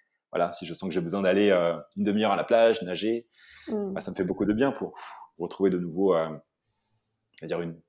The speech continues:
Speaker 1: une nouvelle vibration où je me
Speaker 2: Mm.
Speaker 1: regarde de, de nouveau les choses comme, ok, tout est possible.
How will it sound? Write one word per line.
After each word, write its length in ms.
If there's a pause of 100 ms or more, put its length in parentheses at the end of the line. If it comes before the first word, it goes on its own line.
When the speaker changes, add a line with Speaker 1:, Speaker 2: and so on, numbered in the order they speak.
(160)
Speaker 1:
une 100
nouvelle 260
vibration 540
où 80
je 60
me 320 (160)
Speaker 2:
Mm. 100
Speaker 1:
regarde 300
de, 200
de 140
nouveau 260
les 120
choses 240
comme, 340
ok, 180 (220)
tout 140
est 40
possible. 360